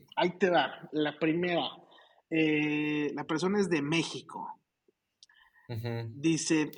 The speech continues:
Speaker 1: "Estaba muy triste porque me tronó mi novia.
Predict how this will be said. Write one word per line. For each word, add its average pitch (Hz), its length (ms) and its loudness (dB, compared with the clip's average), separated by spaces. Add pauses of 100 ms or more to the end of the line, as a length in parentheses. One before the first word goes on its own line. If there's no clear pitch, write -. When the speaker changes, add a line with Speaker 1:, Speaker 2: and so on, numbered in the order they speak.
Speaker 1:
"Estaba 277 320 4
muy 247 260 2
triste 147 720 -2 (280)
porque 139 280 -4
me 139 120 -4
tronó 143 400 -2
mi 156 180 2
novia. 131 600 -2